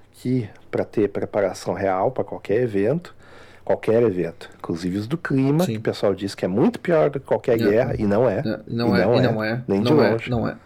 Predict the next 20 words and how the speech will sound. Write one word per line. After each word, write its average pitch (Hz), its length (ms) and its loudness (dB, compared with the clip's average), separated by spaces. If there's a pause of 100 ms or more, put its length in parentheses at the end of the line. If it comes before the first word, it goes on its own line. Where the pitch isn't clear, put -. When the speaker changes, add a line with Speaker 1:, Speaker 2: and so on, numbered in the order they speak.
(280)
Speaker 2:
não 110 180 -4
é. 110 40 -10 (220)
Speaker 1:
Nem 98 420 0
de 131 100 2
longe, 104 300 2
não 98 140 0
tem 107 320 0
isso. 90 200 -4
É 92 40 0
uma 90 80 -2
coisa - 200 -6
que - 80 -8
não 95 80 -2
tem 92 200 -4
lógica 90 680 -2
Speaker 2:
Não - 60 -6
Speaker 1:
nenhuma, 127 240 4
Speaker 2:
tem 120 220 4
lógica. 113 340 -8
Speaker 1:
certo? 92 320 -6